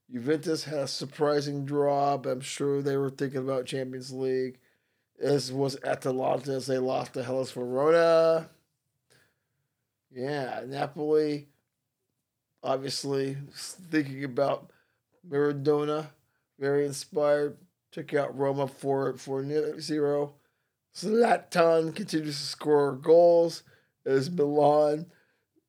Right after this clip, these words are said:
blank sheeted Fiorentina. Inter took care of Sassuolo three zero, clean sheet there as well. La Liga, Real Madrid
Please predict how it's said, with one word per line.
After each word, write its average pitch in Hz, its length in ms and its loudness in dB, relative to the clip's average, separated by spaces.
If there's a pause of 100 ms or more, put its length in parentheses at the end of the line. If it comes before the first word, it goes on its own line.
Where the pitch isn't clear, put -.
(140)
blank 151 240 0
sheeted 147 480 -4
Fiorentina. 156 1000 0 (360)
Inter 143 480 -2
took 139 280 -8
care 143 280 0
of 139 140 -8
Sassuolo 147 920 -2
three 143 300 -6
zero, 139 560 -2
clean 143 240 -8
sheet 139 320 -10
there 135 180 -4
as 135 140 -8
well. 139 360 -2
La 139 120 -2
Liga, 151 720 2 (640)
Real 143 420 4
Madrid 175 840 4